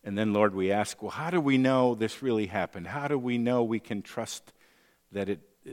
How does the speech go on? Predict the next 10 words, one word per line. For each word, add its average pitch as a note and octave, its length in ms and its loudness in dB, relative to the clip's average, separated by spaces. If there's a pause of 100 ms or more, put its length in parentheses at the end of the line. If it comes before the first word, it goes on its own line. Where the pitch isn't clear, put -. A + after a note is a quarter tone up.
(220)
that G2+ 160 0
it's, - 300 -8 (540)
uh, D#2+ 140 -16 (120)
genuine A#2+ 540 6
and F#2+ 140 -2
true? G#2+ 500 -2 (160)
And F2+ 320 -12
Lord, G#2+ 300 2
you F#2 420 -6
embed G2+ 840 -4